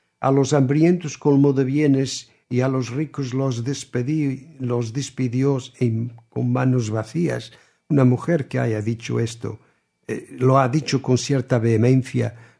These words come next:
con, con, con cierta, mm, eh, con cierta agresividad, digo yo, eh, con cierta asertividad, no agresividad, sino asertividad,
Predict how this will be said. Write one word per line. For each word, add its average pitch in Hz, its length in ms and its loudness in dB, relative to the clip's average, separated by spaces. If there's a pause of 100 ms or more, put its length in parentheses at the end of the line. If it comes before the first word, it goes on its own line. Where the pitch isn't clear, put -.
con, 123 320 4
con, 117 540 2 (460)
con 123 180 4
cierta, 135 640 2
mm, 120 220 2 (440)
eh, 117 1080 0 (280)
con 117 180 0
cierta 131 720 -2 (100)
agresividad, 117 1120 0
digo 107 300 -4
yo, 127 440 2 (340)
eh, 113 600 -2
con 135 180 2
cierta 123 440 -2
asertividad, 113 1120 -2
no 107 420 0
agresividad, 107 760 -4
sino 110 360 -4
asertividad, 107 920 -2